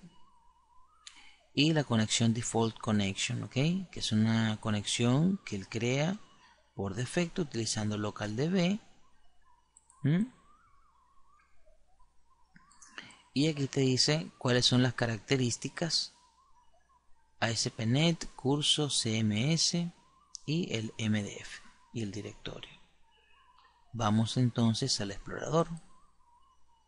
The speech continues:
Aquí tenemos las conexiones de datos. Vamos a actualizarlas.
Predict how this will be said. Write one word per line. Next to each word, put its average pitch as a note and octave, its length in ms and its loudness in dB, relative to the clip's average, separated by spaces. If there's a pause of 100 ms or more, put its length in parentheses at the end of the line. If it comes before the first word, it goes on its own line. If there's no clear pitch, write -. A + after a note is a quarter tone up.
(880)
Aquí A2+ 160 2
tenemos C3 340 4
las C3 140 -2
conexiones A2 600 2
de A2 140 -2
datos. - 520 -4
Vamos A2+ 280 0
a A#2 60 -2
actualizarlas. D3 1080 -2